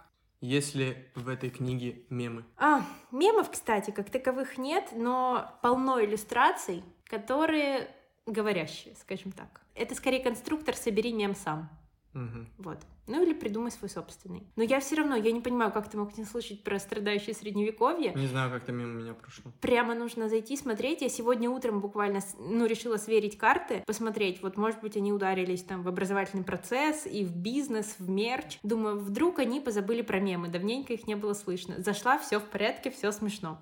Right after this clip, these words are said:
Speaker 2: Давайте переходить к сюжету и идти изучать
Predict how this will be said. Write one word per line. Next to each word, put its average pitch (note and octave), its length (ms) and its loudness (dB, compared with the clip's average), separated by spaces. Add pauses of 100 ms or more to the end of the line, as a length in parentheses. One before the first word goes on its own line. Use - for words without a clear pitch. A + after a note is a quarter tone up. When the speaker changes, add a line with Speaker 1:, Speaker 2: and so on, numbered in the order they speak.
Speaker 2:
Давайте C4+ 480 4
переходить B3+ 520 -4
к - 40 -14
сюжету C4 540 -2 (120)
и A3+ 520 -4
идти C4+ 440 -6 (260)
изучать A#3 720 -4